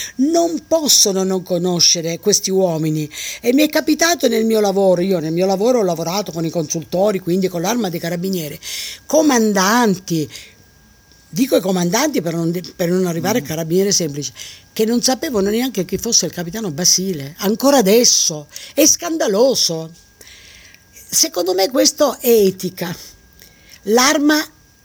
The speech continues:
Speaker 1: deve vestire o riappropriarsi dell'etica ed insegnare ai propri figli,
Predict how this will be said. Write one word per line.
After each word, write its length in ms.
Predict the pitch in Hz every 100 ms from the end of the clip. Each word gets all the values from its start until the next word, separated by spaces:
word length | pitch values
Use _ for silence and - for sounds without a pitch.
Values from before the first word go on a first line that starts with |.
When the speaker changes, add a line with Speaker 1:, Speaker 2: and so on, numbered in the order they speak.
| _ -
Speaker 1:
deve 720 | 165 254 277 185 151 147 147 - - _ -
vestire 920 | 185 196 - - 294 302 302 294 -
o 180 | - 185
riappropriarsi 880 | 185 233 - 233 240 226 247 - 190
dell'etica 640 | 160 160 196 - 262 - 302 - -
ed 220 | 202 247
insegnare 840 | 294 302 - 262 226 233 190 165 180
ai 80 |
propri 280 | 175 202 175
figli, 580 | 170 190 147 151 190 277